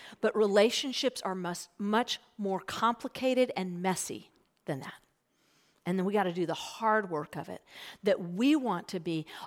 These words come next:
all that God wants us to be. And for some of you, that's, God wants you to be more courageous. And for others, God wants you to be a little more silent for a while, <laughs> right? It, that's, that's the hard thing, is we can't just one size fits all.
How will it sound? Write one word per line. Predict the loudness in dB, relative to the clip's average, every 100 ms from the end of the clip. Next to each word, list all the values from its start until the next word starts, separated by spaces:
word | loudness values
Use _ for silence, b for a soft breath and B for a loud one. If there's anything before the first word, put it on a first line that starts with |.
| -4
all | 2 4 4 2
that | -2 -4
God | -2 0 2
wants | 0 -2 -2 0
us | 0 -2
to | -6
be. | -2 0
And | -2
for | -4
some | -4 -4 -2
of | -2
you, | -2
that's, | 2 2 0 -10 B B
God | 6 6
wants | 2 -2 -2
you |
to | -2
be | 0 -2
more | -4
courageous. | -6 -8 -4 0 0 -2 -4 -6 -8 -10 B -6
And | -2 -2
for | 0
others, | 2 4 2 0 -6 B B
God | 0 0
wants | 0 -2 -2
you | -2
to | 0
be | 0
a |
little | -2 -4
more | -6 -8
silent | -8 -6 -4 -2 -4 -8
for | -8 -6
a |
while, | -6 -6 -6 0
<laughs> |
right? | 6 8 8 8 0 B
It, | 4 6
that's, | 6 6 4
that's | 8 8 8
the | 4
hard | 6 8 8 6
thing, | 2 6 6
is | 4 2
we | -2
can't | 0 0 0
just | -2
one | 0 2
size | 6 6 6 2
fits | -2 -2 0
all. | 0 0 -2